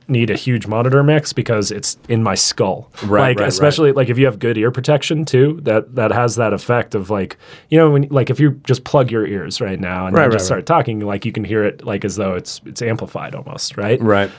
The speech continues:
Speaker 1: So, I've, I always have kind of relied on that, but I can totally see that not being the greatest thing for the health of my <laughs> vocal cords.
Speaker 2: Well, and,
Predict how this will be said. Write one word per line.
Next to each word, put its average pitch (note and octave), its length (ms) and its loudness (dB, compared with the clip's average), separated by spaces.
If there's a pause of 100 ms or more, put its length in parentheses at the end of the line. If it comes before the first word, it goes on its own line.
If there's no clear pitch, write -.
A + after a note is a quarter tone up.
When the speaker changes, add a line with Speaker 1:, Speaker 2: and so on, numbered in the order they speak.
Speaker 1:
So, A#2 500 2 (320)
I've, C3 260 0
I C3+ 200 2
always B2+ 280 2
have A2 160 -10
kind A2 160 -4
of G2 100 -6
relied G2+ 300 -2
on F#2+ 200 -6
that, A2+ 480 0 (280)
but A#2+ 100 -4
I A2+ 60 2
can B2+ 100 4
totally B2+ 360 0
see A#2 240 -6
that G2+ 200 -10
not A2 440 -6
being G#2 240 -8
the G2+ 80 -6
greatest G#2 320 -2
thing A2+ 180 0
for A#2 120 -4
the - 100 -2
health A2+ 260 -2
of G#2+ 140 -4
my A#2 160 2
<laughs> A#2 140 -2
vocal C#3+ 260 2
cords. E3 420 2
Speaker 2:
Well, F#3 380 4
and, F#3+ 560 0